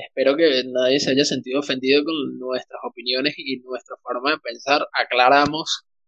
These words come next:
es nuestra, no tiene por qué ser la de ustedes, ni mucho menos, se tienen que sentir aludidos,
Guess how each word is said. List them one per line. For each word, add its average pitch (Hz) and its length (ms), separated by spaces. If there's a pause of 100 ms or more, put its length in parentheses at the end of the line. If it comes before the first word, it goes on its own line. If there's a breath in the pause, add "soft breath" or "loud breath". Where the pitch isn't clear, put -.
es 151 200
nuestra, 175 600 (520)
no 143 180
tiene 143 200
por 147 120
qué 131 100
ser 143 180
la 147 100
de 139 60
ustedes, 156 680
ni 131 140
mucho 123 320
menos, 156 500
se 123 180
tienen 127 220
que 156 80
sentir 123 260
aludidos, 127 520